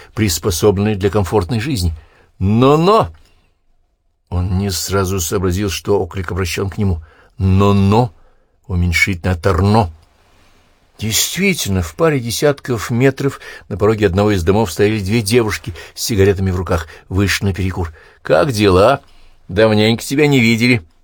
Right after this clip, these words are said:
Нарцисс изобразил улыбку, но приближаться к девушкам не стал. Во-первых, он был в одной рубашке, без пиджака. Во-вторых, распухший нос не добавлял ему привлекательности. Девушки дружно прыснули. «Что, даже не поцелуешь?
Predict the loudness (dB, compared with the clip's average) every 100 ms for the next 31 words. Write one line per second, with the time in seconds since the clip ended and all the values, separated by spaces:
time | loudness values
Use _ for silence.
0 | _ -10 -4 -4 -4 -4 -4 -4 -6 -10
1 | -4 -2 0 -2 -2 -2 0 0 -2 -8
2 | -10 -10 -4 -2 -2 -2 2 4 4 0
3 | -4 -8 -2 -2 -2 -6 -6 -6 -4 -4
4 | -6 -14 _ _ -18 -12 -4 0 2 0
5 | -2 -14 _ _ -4 0 0 2 2 2
6 | 4 2 0 -4 -12 -14 -12 -6 -4 -2
7 | -4 _ _ _ _ -6 -4 -2 -2 -2
8 | -4 -4 -2 0 2 0 -4 -16 -8 -2
9 | 0 2 4 2 0 -2 -4 -4 -4 -6
10 | -12 -12 -12 _ _ _ _ -12 -2 2
11 | 4 2 0 -4 -2 0 0 0 -2 -2
12 | -2 -6 -6 -10 -14 -2 4 4 4 4
13 | 4 4 2 0 0 -2 2 2 4 2
14 | 0